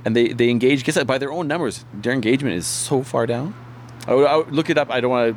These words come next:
quote a number and get it wrong, but there, but it's online in terms of the, the C B C, uh, uh, last, uh, their last report on engagement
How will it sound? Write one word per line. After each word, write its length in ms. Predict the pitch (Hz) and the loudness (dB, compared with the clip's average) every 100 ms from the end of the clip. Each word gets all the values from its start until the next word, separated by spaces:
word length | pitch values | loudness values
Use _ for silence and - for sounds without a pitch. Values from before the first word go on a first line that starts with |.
| 120 | -2
quote 220 | 113 104 | 0 2
a 20 | |
number 200 | 95 98 | 2 0
and 80 | 92 | 2
get 120 | 92 | 0
it 40 | 71 | 2
wrong, 260 | 80 85 - - - - - - | 0 -2 -6 -18 -18 -18 -16 -2
but 120 | 110 | 0
there, 200 | 113 131 | 2 0
but 140 | 113 131 | 2 2
it's 160 | 131 | 2
online 500 | 156 151 143 139 127 | 2 2 2 0 0
in 60 | 117 | -4
terms 200 | 131 110 | -4 -4
of 60 | 104 | -2
the, 160 | 110 | -2
the 120 | 98 95 | -2 -4
C 120 | 113 | -4
B 40 | |
C, 280 | 101 107 92 | -2 -2 0
uh, 320 | 101 92 101 | 0 0 0
uh, 20 | |
last, 420 | 95 104 - - 104 | 0 0 -2 -8 -4
uh, 200 | 95 92 | -2 0
their 120 | 95 | 2
last 200 | 98 - | 0 -2
report 260 | 120 95 | -4 -2
on 120 | 87 87 | -2 -2
engagement 480 | 80 78 - - | -4 -4 -6 -14